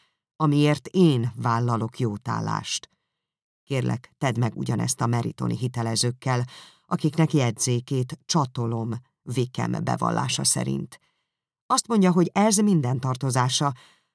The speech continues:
de legalábbis remélem, nem tévesztett meg bennünket.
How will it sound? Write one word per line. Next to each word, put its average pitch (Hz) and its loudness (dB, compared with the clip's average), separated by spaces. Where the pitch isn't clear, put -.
de - -4
legalábbis 135 2
remélem, 156 4
nem 180 2
tévesztett 123 -2
meg 117 -4
bennünket. 113 -8